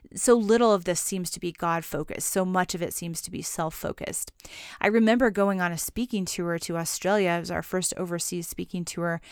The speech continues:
And the way they marketed us was really actually embarrassing when <laughs> I look back on it, but they had all these posters and these radio ads. "Eric and Leslie Ludy will rock you and shock you," you know, these youth events.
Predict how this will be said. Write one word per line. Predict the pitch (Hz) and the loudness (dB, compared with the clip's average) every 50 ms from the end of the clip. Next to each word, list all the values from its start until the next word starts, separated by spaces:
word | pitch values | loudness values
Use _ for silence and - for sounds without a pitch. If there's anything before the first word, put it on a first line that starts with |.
| - - - - - | -20 -20 -20 -8 -2
And | - 220 | 2 4
the | 226 220 | 4 4
way | 208 214 214 233 339 403 | 6 6 6 6 6 6
they | 440 359 247 | 6 4 4
marketed | 208 190 185 185 196 - 196 185 180 170 | 4 6 6 6 6 4 2 0 0 2
us | 175 170 170 170 - - - - - - | 2 0 0 0 -2 -4 -6 -6 -6 -6
was | 202 190 196 190 180 170 170 175 180 190 - - _ _ - 113 151 175 | 0 4 4 6 6 6 4 0 -2 -6 -10 -14 _ _ -16 -14 -10 0
really | - 208 240 277 262 214 180 - - _ _ | 4 6 6 6 6 4 2 0 -4 _ _
actually | - 190 196 196 - - 196 190 | 4 6 6 6 4 0 -2 -2
embarrassing | 170 170 170 170 180 180 - - 170 185 | -2 -2 0 0 0 0 -2 -4 -4 -2
when | 185 196 | 0 0
<laughs> | 208 - | 4 4
I | 233 | 6
look | 214 214 208 - - - | 6 6 4 2 0 0
back | 202 180 196 - | 0 2 2 2
on | 208 190 | 2 2
it, | 185 170 | 2 0
but | 185 - | 0 -2
they | - 208 | 0 2
had | 208 202 196 | 4 4 4
all | 202 196 | 4 4
these | 185 190 185 - | 2 0 -2 -6
posters | - - 202 196 202 - - 196 190 185 180 | -2 0 2 2 2 2 0 0 0 0 0
and | 185 180 175 | -2 -4 -6
these | 175 175 175 | -8 -8 -6
radio | 170 - - 208 214 196 185 185 180 | -6 -4 0 0 2 4 4 6 6
ads. | 180 180 175 175 180 185 - - - - - - - - - - - - | 6 6 4 4 2 -2 -6 -14 -16 -18 -18 -18 -18 -20 -20 -20 -10 -2
"Eric | - 220 226 220 214 | 2 4 4 4 4
and | 220 208 | 2 2
Leslie | 208 208 208 - - 202 | 2 0 0 0 0 0
Ludy | 196 190 196 196 196 | 0 0 0 0 0
will | 190 180 180 170 | 0 0 -2 0
rock | 170 180 226 196 196 - - | 2 2 2 2 0 -2 -2
you | 220 208 202 | 0 0 2
and | 190 180 180 - | 2 0 0 0
shock | - - 180 180 180 - | 2 4 4 2 2 0
you," | 170 160 - - - | -2 -2 -2 0 0
you | 180 | 0
know, | 190 185 180 180 | 0 0 -2 -4
these | - 185 190 180 | -4 -6 -8 -6
youth | 170 180 190 202 - | -4 -4 -4 -2 -2
events. | 190 - 175 - - - - | -2 -4 -4 -4 -4 -6 -10